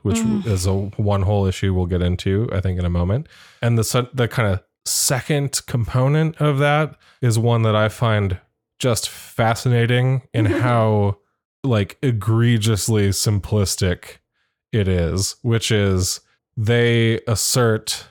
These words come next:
Speaker 1: that while we're talking about strictly defining who does and does not have long covid, we must make sure that anyone who is counted for the purposes of medical study as a long covid patient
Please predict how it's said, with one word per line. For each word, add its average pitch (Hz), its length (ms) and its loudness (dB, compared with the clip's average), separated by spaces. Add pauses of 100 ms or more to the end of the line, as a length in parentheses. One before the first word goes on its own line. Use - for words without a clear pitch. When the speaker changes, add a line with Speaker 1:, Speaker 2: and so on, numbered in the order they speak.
(280)
Speaker 1:
that 101 460 0 (400)
while 120 380 2
we're 123 120 2
talking 117 440 0
about 104 400 -2 (180)
strictly - 560 -2
defining 95 760 0 (400)
who 113 180 2
does 104 240 2
and 101 120 0
does 98 160 2
not 95 160 0
have 95 200 0
long 90 240 0
covid, 90 560 -2 (400)
we 117 200 2
must 107 840 0 (160)
make 110 340 0
sure 92 760 0 (460)
that 120 260 0
anyone 117 500 2
who 107 340 2 (140)
is 107 140 0
counted 113 460 0
for 107 100 -2
the 98 100 0
purposes 98 680 -2
of 92 280 -2
medical 95 340 0
study 87 540 0 (440)
as 110 280 2
a 113 40 2
long 104 300 2
covid 98 380 0
patient 90 560 -2